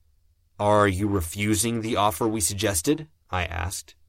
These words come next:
"What happens if I do?" Powes asked,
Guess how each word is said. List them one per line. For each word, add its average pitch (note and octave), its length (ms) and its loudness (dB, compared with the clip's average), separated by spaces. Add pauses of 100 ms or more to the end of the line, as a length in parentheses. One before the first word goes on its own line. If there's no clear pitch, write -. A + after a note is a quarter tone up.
(1000)
"What A3 280 6
happens D3+ 600 2
if C3+ 200 -4
I A#2 200 2
do?" F2+ 600 0 (200)
Powes E2 400 0
asked, E2 460 -4